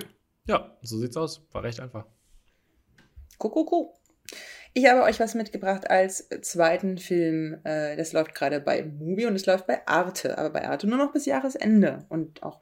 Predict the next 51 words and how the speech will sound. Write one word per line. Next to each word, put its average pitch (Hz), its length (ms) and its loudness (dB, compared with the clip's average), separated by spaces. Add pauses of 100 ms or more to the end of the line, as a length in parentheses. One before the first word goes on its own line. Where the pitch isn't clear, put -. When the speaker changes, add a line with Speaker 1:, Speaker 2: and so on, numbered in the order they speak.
Speaker 2:
nur 180 200 0
auf - 120 -2
Japanisch 226 440 0
mit 247 100 0
Untertiteln. 208 600 0
So 151 140 -6
viel 190 140 -10
zum 202 200 -2
Thema. - 720 -10 (100)
<laughs> - 60 -20
Speaker 1:
Papa, 143 300 10
du 110 60 0
kannst 151 200 -2
es 139 100 -4
nicht 175 140 -6
gucken. 185 260 -10 (320)
Aber 139 160 6
es 147 60 8
sind 151 100 2
deutsche 196 220 10
Untertitel 220 340 6
wenigstens? 220 300 -2 (840)
Speaker 2:
Ja. - 120 4 (120)
Speaker 1:
Dann 107 120 -4
kann 117 120 0
Papa 143 200 4
gucken. 151 140 4
Speaker 2:
Äh, 170 380 4 (240)
sind 185 300 0
deutsche 165 320 4
Untertitel. 160 640 -6
Ähm, 143 220 -4
ich - 60 -12
Speaker 1:
Siehste? 180 260 4
Speaker 2:
verstehe 165 80 4
das 160 60 0
schon. 156 200 0
Und 190 100 -4
ich - 240 -4
Speaker 1:
Dann 156 140 8
Speaker 2:
war 151 60 6
Speaker 1:
könnte 175 220 10
Speaker 2:
sicher 160 120 8
Speaker 1:
der 156 80 4
Papa 165 380 0
auf 139 100 -6
Englisch 135 320 -6
mit 156 140 -10
deutschen 233 260 -2
Untertiteln 117 320 -8
gucken. 101 260 -10